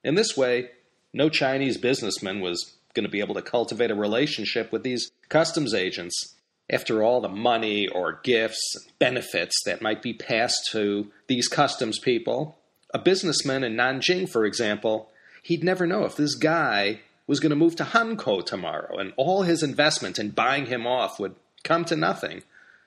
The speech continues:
Hart knew only too well how this whole scam worked and what to expect. So he moved his people around a lot, and this worked great. Hart wasn't all good. He clearly favored Westerners over Chinese, and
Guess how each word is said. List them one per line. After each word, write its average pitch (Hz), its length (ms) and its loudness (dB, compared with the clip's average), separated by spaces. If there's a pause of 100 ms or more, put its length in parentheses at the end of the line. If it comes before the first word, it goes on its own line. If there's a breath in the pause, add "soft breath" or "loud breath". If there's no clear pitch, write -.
(280 soft breath)
Hart 175 320 2
knew 127 340 0
only 117 320 0
too 131 280 0
well 101 300 0
how 98 140 0
this 101 200 0
whole 123 580 0 (260 loud breath)
scam 90 720 0 (120)
worked 87 500 -4 (160)
and 90 160 -12
what 104 200 -2
to 104 160 -2
expect. - 560 -4 (440)
So 180 380 0 (160)
he 127 120 -4
moved 165 240 4
his 151 120 -2
people 170 320 0
around 139 320 0
a 92 80 -4
lot, - 460 -2 (100)
and 104 100 -4
this 113 180 0
worked 92 220 -2
great. 85 400 -4 (600 soft breath)
Hart 277 220 2
wasn't 170 280 2
all 120 260 4
good. 101 500 -2
He 127 440 -2 (280)
clearly 143 680 2 (300 soft breath)
favored 104 360 2
Westerners 101 640 2
over 101 220 0
Chinese, 98 640 -2
and 92 180 -8